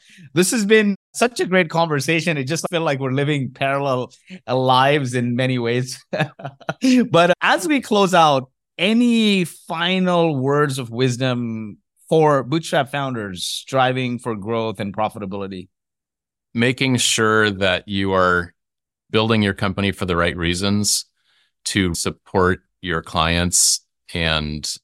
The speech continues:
Speaker 2: be all in on client success is so, so important. If we were trying to find product market fit and had something that people didn't really love and we weren't just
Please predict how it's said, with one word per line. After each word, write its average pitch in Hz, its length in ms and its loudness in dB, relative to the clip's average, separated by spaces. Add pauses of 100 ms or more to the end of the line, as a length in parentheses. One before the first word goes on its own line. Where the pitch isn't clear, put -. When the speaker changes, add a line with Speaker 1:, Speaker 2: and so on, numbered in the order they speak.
Speaker 2:
be 92 200 0
all 90 280 2
in 82 180 0
on 80 200 -2
client 82 340 -4
success - 720 0 (600)
is 90 280 0
so, 104 480 2
so 92 260 0
important. 80 520 -6
If 87 140 -10
we 120 120 4
were 123 200 2 (160)
trying 95 460 0
to 101 120 -10
find 92 440 -2
product 92 280 -2
market 87 340 -4
fit 92 360 0
and 80 120 -2
had 90 200 -2
something 92 360 -2
that 85 140 -6
people 98 240 -2
didn't 85 280 0
really 87 240 0
love 82 440 2
and 78 140 -2
we 78 140 -4
weren't 85 320 -2 (500)
just - 400 -4